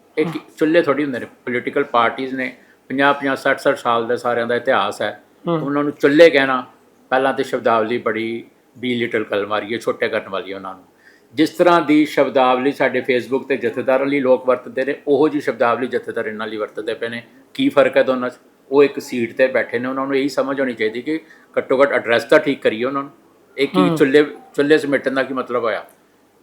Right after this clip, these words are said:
Speaker 1: ਪਹਿਲੀ ਗੱਲ ਤਾਂ ਇਹ ਹੈ। ਦੂਸਰੀ ਗੱਲ ਹੈਗੀ ਸ਼ਬਦਾਵਲੀ, ਮਤਲਬ ਉਹਨਾਂ ਦੇ ਲੈਵਲ ਦੀ ਨਹੀਂ ਹੈ ਜਿਹੜੀ ਉਹਨਾਂ ਨੇ ਉਦੋਂ ਦੋ ਤਰੀਕ ਵੀ ਵਰਤੀ ਹੈ ਤੇ ਪਰਸੋਂ ਵੀ ਵਰਤੀ ਹੈ।
Speaker 2: ਹਮ, ਹਮ, ਹਮ।
Speaker 1: ਚਲੋ, ਜਥੇਦਾਰ ਹਮੇਸ਼ਾ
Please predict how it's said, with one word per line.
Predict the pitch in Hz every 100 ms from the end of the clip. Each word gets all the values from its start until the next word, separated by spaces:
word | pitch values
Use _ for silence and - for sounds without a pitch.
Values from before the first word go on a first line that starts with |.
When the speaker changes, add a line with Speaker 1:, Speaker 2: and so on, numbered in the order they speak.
| _ -
Speaker 1:
ਪਹਿਲੀ | 123 139
ਗੱਲ | 127
ਤਾਂ | 123 104
ਇਹ | 98
ਹੈ। | - - _ _
ਦੂਸਰੀ | 127 135 151 151
ਗੱਲ | 147
ਹੈਗੀ | 135 156
ਸ਼ਬਦਾਵਲੀ, | - 143 147 156 165
ਮਤਲਬ | 170 151 165 170 - _ - - - - _ 156
ਉਹਨਾਂ | 185 202
ਦੇ | 208
ਲੈਵਲ | 170 165 175
ਦੀ | 180
ਨਹੀਂ | 143 143
ਹੈ |
ਜਿਹੜੀ | 147 135 139
ਉਹਨਾਂ | 131 135
ਨੇ | 156 - -
ਉਦੋਂ | 123 117
ਦੋ | 120 117
ਤਰੀਕ | 120 147 160 175
ਵੀ | 185
ਵਰਤੀ | 190 175 180 196
ਹੈ | 208 - _
ਤੇ | 165
ਪਰਸੋਂ | 147 156 139
ਵੀ | 113
ਵਰਤੀ | 101 - _
ਹੈ। | _ _ - 175
Speaker 2:
ਹਮ, | 165
ਹਮ, | 156
ਹਮ। | 135
Speaker 1:
ਚਲੋ, | 113 101 - _ _ _ _ _ _ - _ _ -
ਜਥੇਦਾਰ | 165 208 196 190
ਹਮੇਸ਼ਾ | 170 151 135 - 156 165 170